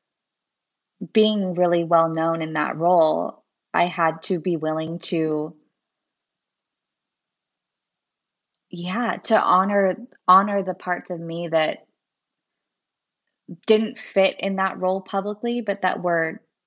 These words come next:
asking to be let out in different ways, which meant, uh, which meant having to sacrifice some of the, um,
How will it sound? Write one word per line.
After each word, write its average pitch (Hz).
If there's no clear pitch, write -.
asking 175
to 170
be 160
let 156
out 151
in 165
different 151
ways, 156
which -
meant, 170
uh, -
which 190
meant 190
having 175
to 180
sacrifice 165
some 170
of 160
the, 156
um, 170